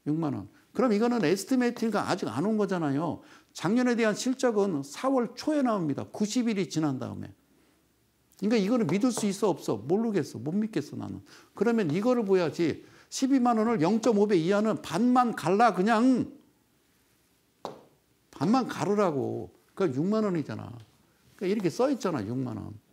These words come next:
그래서 갑자기 이런 식으로 움직이고 막 붕붕 뜨면 육만 원 그렇게 놓고 그냥 매매하셔도 돼. 그러니까 잠깐 여기서 단타 치고 나오는 거지. 얘가 갑자기 십이만 원 가고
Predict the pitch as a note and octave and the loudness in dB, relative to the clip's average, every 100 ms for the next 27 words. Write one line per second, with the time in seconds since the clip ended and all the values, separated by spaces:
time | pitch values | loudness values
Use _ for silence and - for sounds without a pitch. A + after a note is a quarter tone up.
0 | _ _ _ _ _ _ _ _ - F#3 | _ _ _ _ _ _ _ _ -4 -4
1 | - C#3+ - G#3+ D#3+ A3 A3 G#3 A3+ G3 | -4 -4 0 0 2 2 0 0 -2 0
2 | D#3 F3+ G3+ F3+ D#3+ - A3 A3 E3 A#3+ | 0 0 -2 -2 -4 -2 0 0 -2 -2
3 | B3 G3+ D#3 F3+ A#2 - - - _ - | -2 0 -2 -4 -6 -10 -20 -20 _ -2
4 | G3 C4 C#4 C#4 C4+ F3+ F3+ F3+ C#3+ D#3+ | 2 4 4 4 4 0 -2 -2 -2 -4
5 | E3 C#3 D3 B2+ B2+ C3 - - _ C#3 | -4 -4 -4 -4 -4 -6 -8 -16 _ -4
6 | C#3+ C#3+ C3+ D#3+ D#3+ - G#2+ G2+ F#2+ E3 | -2 -2 -4 -6 -6 -6 -10 -10 -8 -6
7 | D#3+ - - E3+ G3+ F3+ D#3+ - B2+ F3+ | -6 -8 -10 -4 -2 0 -4 -6 -4 -4
8 | D#3 F3+ D3+ A2+ C3+ C#3+ A#2 - D#3 - | -4 -6 -4 -4 -2 -4 -6 -6 -6 -6
9 | - - - - A#2+ E3 G3+ G3 F3+ F#3 | -12 -20 -20 -4 2 4 6 4 4 2
10 | - - - A3+ G3 - C4+ B3 A#3+ A3 | -2 -6 2 2 2 -2 -2 0 2 2
11 | G3+ F3+ D#3 D3 F3 F3 | 2 0 0 2 4 2